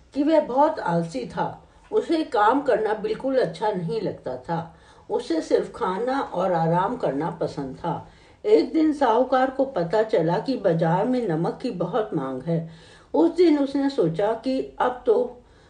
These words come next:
अब वो बाजार में नमक बेचेगा। जैसे ही हाट लगने का दिन आया,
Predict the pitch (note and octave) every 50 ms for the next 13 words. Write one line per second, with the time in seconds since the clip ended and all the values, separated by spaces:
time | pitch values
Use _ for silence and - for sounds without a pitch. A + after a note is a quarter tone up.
0 | _ - - D4 C#4+ C4+ D4+ D4+ - G3+ G3 F3 - G3 F#3 F#3+ G#3 A3+ B3 B3
1 | A3 D#3+ D3+ F3 G3+ G#3+ F#3 E3 C#3+ A#2+ - - D3 C3 D3+ C#3+ - - - _
2 | _ _ _ _ _ _ _ _ _ _ _ _ - - - _ _ _ _ _
3 | _ _ _ _ _ - - _ _ - - _ _ - C#3 D3+ E3 G#3+ G#3+ A#3+
4 | - - E4 D#4+ C#4+ D#4+ D4 C4+ A#3+ A3+ G#3+ A3+ A3+ B3 A3 G3 G#3 G#3 G#3 G#3+
5 | G#3 A3 G3 E3+ E3+ F#3 G#3+ B3 A#3+ G#3+ F#3+ F#3 F#3 F#3+ G#3